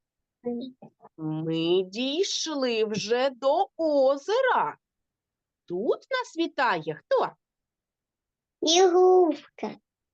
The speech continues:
Speaker 2: Так, жабка. Вона також бачила зайчика. Він пішов по стежині, яка не найдовша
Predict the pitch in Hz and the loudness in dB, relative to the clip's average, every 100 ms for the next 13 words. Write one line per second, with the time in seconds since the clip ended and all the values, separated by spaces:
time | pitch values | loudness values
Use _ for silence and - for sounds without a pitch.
0 | _ _ 554 554 554 480 508 539 554 571 | _ _ -4 -4 -2 -2 0 2 0 -4
1 | _ - 294 247 220 175 160 _ _ _ | _ -2 2 2 0 -2 -6 _ _ _
2 | 381 403 403 427 427 _ 453 523 539 480 | -6 -4 -2 -6 -10 _ -2 0 0 0
3 | 427 427 330 359 427 427 - 370 359 339 | -2 -4 -2 0 0 -2 -4 -2 0 0
4 | 269 254 302 330 339 330 302 - - 226 | -4 -6 0 2 2 2 -2 -6 -8 -6
5 | 180 151 _ _ _ _ 180 160 - - | -6 -6 _ _ _ _ -10 -4 -4 -4
6 | 415 - 440 220 156 _ _ _ _ _ | -8 -2 0 0 -2 _ _ _ _ _
7 | _ _ 185 175 175 - _ 190 180 175 | _ _ 0 2 0 -4 _ -2 0 -2
8 | 156 147 170 220 370 605 466 196 - _ | -4 -4 -2 0 -2 0 -2 -2 -6 _
9 | _ - 277 330 349 339 330 _ _ _ | _ -8 -4 -2 0 0 0 _ _ _
10 | _ _ 233 277 320 320 302 294 302 294 | _ _ -4 0 0 0 0 0 2 0
11 | 285 226 214 453 - - - 185 | 0 -2 -2 -2 -2 -4 -2 -4